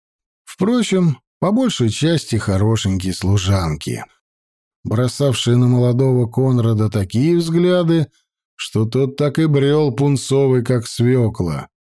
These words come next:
В ратуше двери открывались перед ними словно сами собой — А прислуга и стражники старались по добру, по здорову убраться с их пути.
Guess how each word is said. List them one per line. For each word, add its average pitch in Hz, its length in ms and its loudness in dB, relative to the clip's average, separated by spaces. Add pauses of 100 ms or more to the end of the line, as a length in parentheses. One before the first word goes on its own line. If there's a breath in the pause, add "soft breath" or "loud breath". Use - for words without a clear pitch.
(680)
В 120 180 2
ратуше 143 540 0
двери 147 320 2
открывались 143 680 0
перед 139 280 0
ними 165 320 2
словно 185 480 2
сами 151 400 0
собой — 127 640 0 (1000)
А 113 160 -2
прислуга 226 540 2
и 220 60 2
стражники 196 640 0
старались 175 640 0
по 135 120 0
добру, 139 360 2
по 127 120 0
здорову 156 880 2
убраться 147 640 0
с - 100 -10
их 117 220 -2
пути. 101 520 -2